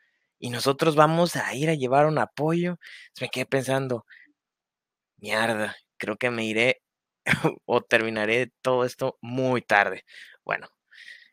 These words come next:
este, como que algo no, no, algo no me cuadraba ahí bien y me empezaba a poner nervioso, pero pues ya había dicho que sí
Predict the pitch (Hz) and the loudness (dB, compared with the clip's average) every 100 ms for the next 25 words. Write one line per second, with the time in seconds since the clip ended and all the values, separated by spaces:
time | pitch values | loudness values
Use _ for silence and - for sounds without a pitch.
0 | _ 123 120 117 110 - 117 123 117 113 | _ 6 8 6 4 0 2 4 2 4
1 | 123 123 123 120 117 110 101 113 127 143 | 4 4 2 4 2 0 2 4 6 6
2 | 147 139 127 120 120 120 117 113 113 113 | 6 6 6 8 8 8 6 4 2 0
3 | 135 120 107 104 101 110 110 110 110 110 | 0 -2 -6 -8 0 2 2 0 -2 -2
4 | 113 117 120 156 190 202 196 120 101 90 | 0 0 2 6 8 8 6 0 -2 -2
5 | 101 101 117 120 123 127 143 143 135 196 | -4 2 6 6 4 0 0 0 0 0